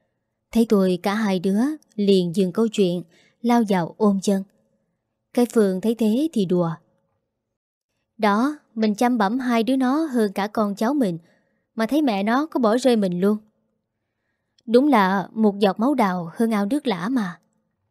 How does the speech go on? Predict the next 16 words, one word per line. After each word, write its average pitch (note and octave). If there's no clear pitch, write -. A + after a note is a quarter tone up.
Khi A#3
cái A3
Phương F#3+
vừa F#3
nói F3+
dứt E4
lời F3
thì A3+
một G3+
tiếng C4
cạch -
cửa F#3
lớn G#3
cũng F#3
vang F#3+
lên. F#3